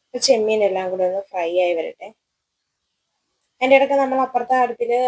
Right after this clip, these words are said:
നമ്മൾ സവോള വെച്ചിട്ടുണ്ട്, അതൊന്ന് ഇടയ്ക്ക് തുറന്ന് നോക്കി ഒന്ന് ഇളക്കിയൊക്കെ കൊടുക്കുന്നുണ്ട് കേട്ടോ. പക്ഷെ സവോള വാടി വരണ്ടേ, എല്ലായിടവും കൂടെ ആ സവോളയുടെ വാടി വരുന്നത് എത്താൻ വേണ്ടിയിട്ട് ഞാൻ ഇടയ്ക്കിടയ്ക്ക് ഒന്ന്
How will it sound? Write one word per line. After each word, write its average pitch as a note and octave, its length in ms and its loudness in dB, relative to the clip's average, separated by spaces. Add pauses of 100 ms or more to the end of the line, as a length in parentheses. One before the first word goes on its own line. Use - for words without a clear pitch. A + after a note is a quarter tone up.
(140)
നമ്മൾ G#3+ 300 -10
സവോള G3 420 -2
വെച്ചിട്ടുണ്ട്, F3 480 -6
അതൊന്ന് A#3+ 460 -4 (120)
ഇടയ്ക്ക് G#3 480 -4 (340)
തുറന്ന് A3 300 -2
നോക്കി G#3 260 -4
ഒന്ന് G#3 160 -2
ഇളക്കിയൊക്കെ F#3 440 -6
കൊടുക്കുന്നുണ്ട് E3 540 -8
കേട്ടോ. D#3 220 -4 (920)
പക്ഷെ - 260 -10
സവോള G#3+ 360 2
വാടി G#3+ 280 2
വരണ്ടേ, E3 420 -2 (180)
എല്ലായിടവും G3+ 400 -2
കൂടെ G3+ 200 -4
ആ G3+ 100 0 (720)
സവോളയുടെ G3 580 0 (1200)
വാടി G#3 260 2
വരുന്നത് G3 320 2
എത്താൻ F#3 260 -6
വേണ്ടിയിട്ട് F3 360 -6
ഞാൻ A#3 220 -4
ഇടയ്ക്കിടയ്ക്ക് F#3 440 -6
ഒന്ന് A3 180 -6